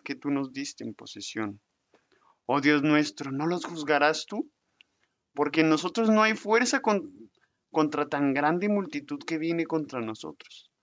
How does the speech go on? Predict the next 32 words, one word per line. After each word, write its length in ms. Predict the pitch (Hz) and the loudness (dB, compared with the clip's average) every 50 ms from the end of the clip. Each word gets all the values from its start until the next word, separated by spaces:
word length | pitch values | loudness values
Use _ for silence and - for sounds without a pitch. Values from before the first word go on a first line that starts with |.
| _ _ _ _ _ - | _ _ _ _ _ -4
No 160 | 127 135 151 | 0 0 0
sabemos 500 | 156 165 175 165 165 170 165 165 160 143 | 2 2 4 4 4 4 2 2 0 -2
qué 100 | - 156 | 0 -2
hacer, 360 | 151 147 - 151 139 135 139 _ _ _ _ _ - | -2 -2 -2 -8 -8 -10 -12 _ _ _ _ _ -6
y 120 | - 123 | -4 -4
a 80 | 120 123 | -4 -2
ti 120 | - 131 | -4 -6
volvemos 460 | 123 131 135 127 135 135 135 135 131 | -4 -4 -4 -4 -4 -4 -2 -2 -2
nuestros 560 | 135 131 131 123 120 - - - 110 - - | -2 -4 -4 -6 -8 -10 -14 -14 -14 -14 -14
ojos.'" 560 | 117 113 - - - _ _ _ _ _ _ _ _ _ _ _ _ _ _ _ | -16 -16 -16 -20 -20 _ _ _ _ _ _ _ _ _ _ _ _ _ _ _
Y 120 | - - 147 | -10 -10 -6
todo 260 | 170 170 190 208 226 | 0 2 4 4 4
Judá 540 | 208 185 180 175 180 214 240 269 302 294 _ _ _ _ _ _ - | 4 2 2 4 6 6 4 4 0 -6 _ _ _ _ _ _ -8
estaba 420 | - 139 135 135 - 156 147 151 160 | -4 -4 -2 2 2 4 4 4 4
en 160 | 170 170 151 | 2 0 -2
pie 300 | 151 165 190 208 247 359 | -4 -2 0 0 0 0
delante 520 | 330 196 - 117 113 117 117 120 107 139 139 | -2 -2 -4 -4 -2 -2 -2 -4 -4 -4 -4
de 120 | 139 135 | -4 -4
Jehová 400 | 135 - 117 110 104 107 117 - | -4 -6 -6 -4 -4 -4 -6 -6
con 160 | - 123 120 | -6 -8 -8
sus 240 | 120 - 113 104 101 | -8 -10 -10 -8 -8
niños 560 | 104 104 110 123 156 190 214 233 233 - - - | -6 -4 -4 -2 -2 -4 -6 -8 -10 -14 -16 -14
y 100 | - 117 | -12 -12
sus 180 | - - 175 151 | -10 -10 -10 -10
mujeres 760 | 104 101 101 - - 120 135 160 202 226 220 - - _ _ _ _ | -10 -10 -12 -12 -10 -10 -10 -10 -10 -12 -14 -16 -20 _ _ _ _
y 100 | - 139 | -14 -12
sus 240 | - 120 110 - - | -10 -10 -10 -12 -12
hijos. 460 | 139 - - _ _ _ - - _ _ _ _ _ _ _ _ _ _ _ _ _ - | -14 -16 -18 _ _ _ -20 -20 _ _ _ _ _ _ _ _ _ _ _ _ _ -4
Qué 100 | - 131 | 0 4
bonita 380 | 139 165 202 226 220 - 233 226 | 4 6 4 4 4 4 4 4
oración, 420 | 220 196 151 - - 117 110 104 | 4 4 2 0 0 -2 0 2
¿eh? 160 | 123 180 359 | 2 2 2